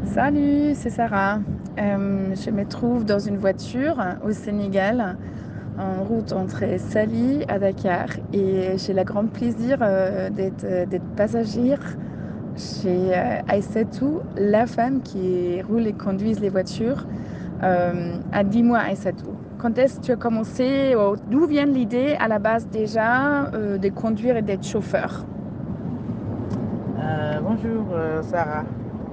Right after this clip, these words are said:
Speaker 2: Euh, merci de poser cette question. Vraiment, c'est, ça, c'est, c'est, c'est, c'est, c'est une passion chez moi. Et les, je, je, je, je, c'est mon rêve qui vient de se réaliser, en fait.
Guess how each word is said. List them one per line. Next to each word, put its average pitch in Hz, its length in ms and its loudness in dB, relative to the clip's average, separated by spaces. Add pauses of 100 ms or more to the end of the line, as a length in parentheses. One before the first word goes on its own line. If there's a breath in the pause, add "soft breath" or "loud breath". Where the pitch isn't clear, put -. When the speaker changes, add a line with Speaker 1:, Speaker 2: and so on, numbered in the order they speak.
(880)
Speaker 2:
Euh, 143 360 0
merci 175 280 -2
de - 720 -2
poser 160 160 -2
cette - 240 -2
question. - 200 -4 (360)
Vraiment, 220 400 0
c'est, - 140 -4 (2250)
ça, 180 100 0
c'est, 165 140 -2 (140)
c'est, - 140 -2 (120)
c'est, - 120 -2 (120)
c'est, - 100 -4 (200)
c'est - 180 -2
une - 80 0
passion - 400 -2 (560)
chez - 80 0
moi. - 240 0 (580)
Et 175 60 2
les, 160 160 0 (220)
je, 165 80 0
je, 160 280 -2 (200)
je, 165 100 0
je, - 640 -4
c'est 226 100 2
mon 233 180 4
rêve 233 220 0 (280)
qui 190 80 -2
vient 208 80 0
de 180 60 -2
se 165 100 -4
réaliser, 160 480 -4
en - 160 -4
fait. 147 100 -4